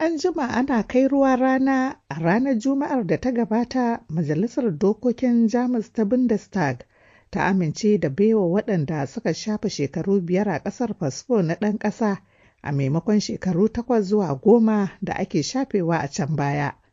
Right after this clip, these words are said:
Sanarwar shakka babu ta jefa dubban mutane cikin yanayi na farin ciki. Wasu 'yan ƙasashen Afirka da Muryar Amurka ta tattauna da su, su ma dai sun bayyana yadda suka ji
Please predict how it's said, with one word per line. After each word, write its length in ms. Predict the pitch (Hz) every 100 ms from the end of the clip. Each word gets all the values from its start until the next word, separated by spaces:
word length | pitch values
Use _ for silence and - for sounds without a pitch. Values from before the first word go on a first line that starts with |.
| _ _ _ _
Sanarwar 640 | _ - 170 180 165 185 180
shakka 440 | 170 208 - 180 143
babu 400 | 202 220 196 196
ta 240 | 226 226
jefa 280 | 202 233 214
dubban 400 | 131 147 139 233
mutane 480 | 262 - 254 170 208
cikin 340 | 226 - 247 240
yanayi 380 | 294 269 220 226
na 100 | 233
farin 380 | - 285 277 247
ciki. 460 | 277 - 151 135 - _ _ _ _ _
Wasu 240 | 180 175 -
'yan 240 | 190 190
ƙasashen 540 | - - 175 - 196 -
Afirka 560 | 240 269 214 170 135 170
da 80 | 143
Muryar 400 | 151 208 226 151
Amurka 540 | 240 269 233 - 139 131
ta 80 | 233
tattauna 640 | - 320 - 214 165 165
da 80 | 156
su, 360 | 123 - 139 - _ _ _ _ _
su 180 | - 139
ma 160 | 156
dai 140 | 160 185
sun 220 | 180 185
bayyana 380 | 185 202 190 151
yadda 280 | 175 190 165
suka 240 | - -
ji 380 | 139 220 233 220